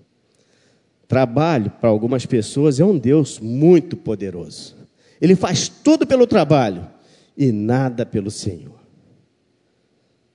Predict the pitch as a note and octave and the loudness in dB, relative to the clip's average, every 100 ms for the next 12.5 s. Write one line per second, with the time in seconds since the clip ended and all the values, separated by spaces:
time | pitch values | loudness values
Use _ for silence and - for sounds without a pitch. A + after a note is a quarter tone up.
0 | _ _ _ _ _ _ _ _ _ _ | _ _ _ _ _ _ _ _ _ _
1 | _ _ _ _ _ _ _ _ _ _ | _ _ _ _ _ _ _ _ _ _
2 | G#3 G3 A#3 C#4 D#4 A#3+ F#3+ B3 C4 C4 | 4 6 4 0 -2 -2 0 2 4 2
3 | A#3 B3+ B3 - B3+ C#4 B3+ B3 A#3 A3 | 2 2 0 4 4 6 6 4 4 2
4 | G#3+ G3+ G3 F3+ D3 D3+ A2+ G2+ F#2+ - | 4 4 4 2 4 4 4 -2 -12 -18
5 | - _ _ _ _ _ _ _ _ _ | -20 _ _ _ _ _ _ _ _ _
6 | _ _ - C4 B3+ C4+ C4 A#3+ A#3+ F3 | _ _ -2 0 2 2 2 4 4 4
7 | G3 G3+ E3+ D#3 D#3 C#3 A#2 A2+ G2+ F#2+ | 2 2 2 2 2 0 0 -4 -4 -10
8 | - - - _ _ _ _ - B2+ A2 | -20 -20 -20 _ _ _ _ -6 -6 -6
9 | - - - _ F#3 A#3+ G#3 - - G3+ | -10 -12 -18 _ 2 4 4 -2 -6 -2
10 | D3 - C3 G2 - - - - - _ | -2 0 0 0 -6 -18 -20 -20 -20 _
11 | _ _ _ _ G#2+ C3 B2 G#2 G2 F#2+ | _ _ _ _ -4 -2 -2 -2 -4 -6
12 | - G2+ F#2+ E2+ C#2 | -8 -8 -8 -10 -12